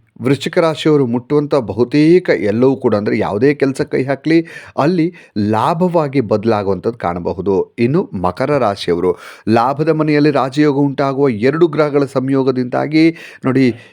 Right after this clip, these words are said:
ಈ ಒಂದು ಮಕರ ರಾಶಿಯ ಜನರು ಅಧಿಕಾರ ಯೋಗವನ್ನು ಅನುಭವಿಸ್ತಾರೆ. ಮತ್ತು ಕೆಲವರು ಉದ್ಯೋಗದಲ್ಲಿ ಉನ್ನತ ಸ್ಥಾನಗಳನ್ನು ಪಡಿತಾರೆ. ವೃತ್ತಿ ಮತ್ತು ವ್ಯವಹಾರದಲ್ಲಿ ಬೇಡಿಕೆ ಬಹಳವಾಗಿ ಹೆಚ್ಚಾಗುತ್ತೆ. ಅನೇಕ ಕಡೆಯಿಂದ ಆದಾಯ ಹೆಚ್ಚಾಗುತ್ತೆ.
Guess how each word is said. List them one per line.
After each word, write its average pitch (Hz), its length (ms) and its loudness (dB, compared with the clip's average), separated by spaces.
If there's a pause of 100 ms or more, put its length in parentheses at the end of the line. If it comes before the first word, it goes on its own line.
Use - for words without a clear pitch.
ಈ 127 180 4
ಒಂದು 127 380 2
ಮಕರ 117 340 -2
ರಾಶಿಯ 127 460 0
ಜನರು 135 420 2
ಅಧಿಕಾರ 127 540 -2
ಯೋಗವನ್ನು 156 560 0 (120)
ಅನುಭವಿಸ್ತಾರೆ. 135 920 -2 (360)
ಮತ್ತು 160 300 0
ಕೆಲವರು 147 560 2 (240)
ಉದ್ಯೋಗದಲ್ಲಿ 143 680 2
ಉನ್ನತ 123 400 -2
ಸ್ಥಾನಗಳನ್ನು 143 680 -2
ಪಡಿತಾರೆ. 123 580 -2
ವೃತ್ತಿ 113 380 0
ಮತ್ತು 117 280 -2
ವ್ಯವಹಾರದಲ್ಲಿ 120 680 0
ಬೇಡಿಕೆ 113 420 0
ಬಹಳವಾಗಿ 135 540 0
ಹೆಚ್ಚಾಗುತ್ತೆ. 131 760 0 (360)
ಅನೇಕ 185 500 2
ಕಡೆಯಿಂದ 107 380 0 (140)
ಆದಾಯ 98 360 2
ಹೆಚ್ಚಾಗುತ್ತೆ. 98 1000 -2